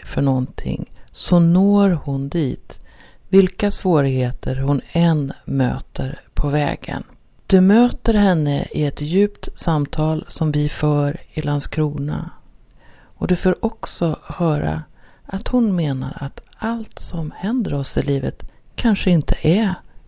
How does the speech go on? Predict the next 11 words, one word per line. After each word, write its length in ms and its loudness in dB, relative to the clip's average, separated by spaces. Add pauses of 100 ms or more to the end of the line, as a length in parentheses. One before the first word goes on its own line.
(120)
meningsfullt. 920 -2 (400)
Välkommen 720 4 (140)
till 360 0
att 180 -6
lyssna 320 -2
på 100 -2
ett 120 -4
samtal 640 0
med 260 0
Jessica 760 -2
Mensinski 720 0